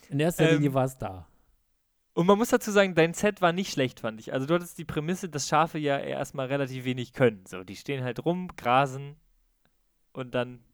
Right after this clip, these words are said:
Speaker 2: gehen sie irgendwo anders hin und grasen da weiter.
Speaker 1: Ja.
Speaker 2: Aber Seelze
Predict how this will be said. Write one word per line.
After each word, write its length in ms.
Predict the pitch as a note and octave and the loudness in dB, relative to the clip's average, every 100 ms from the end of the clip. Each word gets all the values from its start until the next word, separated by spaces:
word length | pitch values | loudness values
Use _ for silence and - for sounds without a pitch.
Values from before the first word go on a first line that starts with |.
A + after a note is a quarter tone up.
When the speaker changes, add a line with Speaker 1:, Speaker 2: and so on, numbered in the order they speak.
| _ | _
Speaker 2:
gehen 180 | - B2 | -8 -8
sie 80 | C3 | -6
irgendwo 220 | C#3 B2 | -6 -2
anders 240 | B2+ C3 B2+ | -2 -2 -6
hin 160 | B2+ | -8
und 160 | B2 A#2+ | -10 -10
grasen 340 | A2+ A2 A2 | -6 -4 -6
da 120 | G#2+ G2+ | -10 -8
weiter. 280 | A2+ F#3+ - | -6 -6 -6
Speaker 1:
Ja. 180 | A#2+ A2 - | -6 -6 -2
Speaker 2:
Aber 540 | D3 F3+ F3 D3 G#3 A#3+ _ _ _ _ | 6 6 6 4 2 -2 _ _ _ _
Seelze 720 | C3 E3+ A3 G#3+ F3+ F#3 A3+ | -8 -2 -2 -2 -4 -4 -6